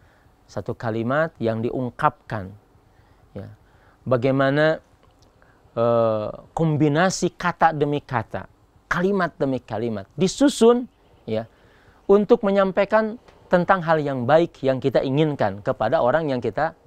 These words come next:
nasihati. Jadi, eh, ketika kita men-, men-, membaca definisi ini, berarti nasihat itu memang perlu banyak hal yang harus kita siapkan.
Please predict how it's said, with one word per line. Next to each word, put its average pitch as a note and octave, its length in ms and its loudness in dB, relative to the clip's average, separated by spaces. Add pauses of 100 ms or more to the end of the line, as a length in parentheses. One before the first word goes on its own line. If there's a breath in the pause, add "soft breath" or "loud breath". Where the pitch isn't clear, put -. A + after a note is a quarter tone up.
(100)
nasihati. G#2 480 -12 (1900 loud breath)
Jadi, D#3 400 4 (160)
eh, A2+ 400 2 (320)
ketika C3+ 320 2
kita C3 400 2
men-, B2+ 640 -4 (240)
men-, A#2+ 400 -4
membaca B2 560 -2
definisi A2+ 640 -6
ini, A2 320 -6 (400 soft breath)
berarti D#3+ 240 0
nasihat F#3 560 0
itu F4 240 0
memang B3 480 0 (1040 soft breath)
perlu C#4+ 560 6
banyak G#3 400 -2 (160)
hal G3 240 4
yang E3+ 160 2
harus E3+ 240 2
kita A3 240 -4
siapkan. G#3+ 720 -2